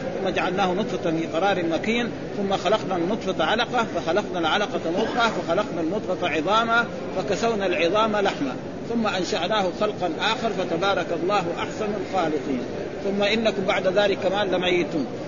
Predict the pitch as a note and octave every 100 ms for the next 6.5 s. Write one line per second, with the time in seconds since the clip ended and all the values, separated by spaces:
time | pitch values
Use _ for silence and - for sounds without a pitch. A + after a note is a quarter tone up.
0 | - F3 G3+ G3+ A3+ A3 G3+ G3 G#3 G3+
1 | F3+ E3+ G#3 A3+ A3 F#3+ F3 E3+ D3 C#3+
2 | B2 G2+ - - - - - - - F3+
3 | A#3 B3 - D#3 C#3+ G3 F#3+ F#3+ A#3 G#3+
4 | - G#3+ A3 F#3 - G#3 G3+ - C4 G3+
5 | D#3+ D3 - - D#3+ A3+ G#3 G3+ G#3 B3
6 | C#4+ A#3+ G#3+ F3+ D3+